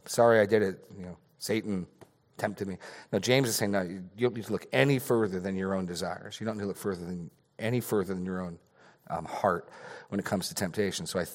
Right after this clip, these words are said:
I don't think spiritual warfare and engaging this battle is about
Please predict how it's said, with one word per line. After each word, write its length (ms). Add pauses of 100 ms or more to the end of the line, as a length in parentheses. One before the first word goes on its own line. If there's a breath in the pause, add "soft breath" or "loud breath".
I 80
don't 400
think 380
spiritual 480
warfare 400
and 100
engaging 320
this 120
battle 400
is 100
about 320